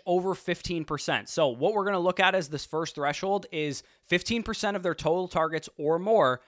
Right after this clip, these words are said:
came down the field. We don't want wide receivers who are getting forty percent of their targets downfield like Alec Pierce,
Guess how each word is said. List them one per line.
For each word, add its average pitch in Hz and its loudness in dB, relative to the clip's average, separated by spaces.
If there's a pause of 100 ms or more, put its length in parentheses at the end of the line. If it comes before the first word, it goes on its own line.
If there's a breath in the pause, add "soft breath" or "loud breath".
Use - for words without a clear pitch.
(140 soft breath)
came 175 -2
down 160 4
the 151 -2
field. 123 -4
We 139 -4
don't 190 0
want 214 0
wide 170 2
receivers 165 -8
who 151 -8
are 147 -6
getting 151 -6
forty 147 -6
percent 170 -4
of 170 -2
their 165 -2
targets 151 0
downfield 135 -2
like 127 -2
Alec 135 0
Pierce, 160 0